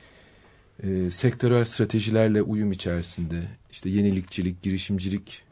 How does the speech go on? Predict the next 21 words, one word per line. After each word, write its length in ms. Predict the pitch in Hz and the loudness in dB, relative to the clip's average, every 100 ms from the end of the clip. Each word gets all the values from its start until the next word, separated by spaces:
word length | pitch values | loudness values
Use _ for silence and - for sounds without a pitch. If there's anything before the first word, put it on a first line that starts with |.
| - | -20
e, 320 | - 82 78 | -10 -8 -6
denen, 280 | 87 85 95 - _ - - - - _ - | -4 -4 -4 -10 _ -20 -20 -20 -20 _ -12
e, 120 | 87 | -8
o 80 | - | -6
şekilde 420 | - 107 98 90 | -4 -4 -2 -4
tanımlanan, 600 | 87 90 90 87 87 87 85 - - | -2 -2 0 0 0 -2 -4 -10 -12
e, 380 | 85 82 80 80 | -10 -8 -8 -10
bir 280 | 82 - - | -12 -14 -16
faaliyet, 600 | - 90 87 90 85 - _ - | -8 -4 -2 -2 -6 -14 _ -14
e, 240 | 87 76 | -12 -12
sürdürülüyor. 680 | - 87 78 78 73 76 92 - _ _ _ - - _ - _ _ - 101 | -10 -10 -8 -10 -10 -10 -10 -14 _ _ _ -20 -20 _ -20 _ _ -12 -6
E, 60 | 101 101 101 104 - - | -2 0 0 -2 -6 -2
araştırma, 520 | 117 127 - 127 131 | 2 2 2 2 2
geliştirme, 640 | 120 120 117 - 120 117 117 | 4 2 0 -2 0 2 4
yenilik 400 | 117 120 127 104 | 4 4 2 0
üretme, 560 | 110 117 - 117 113 - - _ | 0 -2 0 0 0 -4 -20 _
e, 200 | 95 92 | -8 -6
faaliyetlerinin, 960 | 92 104 101 101 98 98 104 104 107 104 - - | -4 -4 -2 -2 -4 -4 -2 -2 -4 -8 -14 -14
e, 60 | 92 90 87 85 80 | -8 -6 -4 -6 -10
çıktısı 480 | - 87 - 101 104 | -14 -16 -14 -6 -2
olan 220 | 95 92 | 0 -2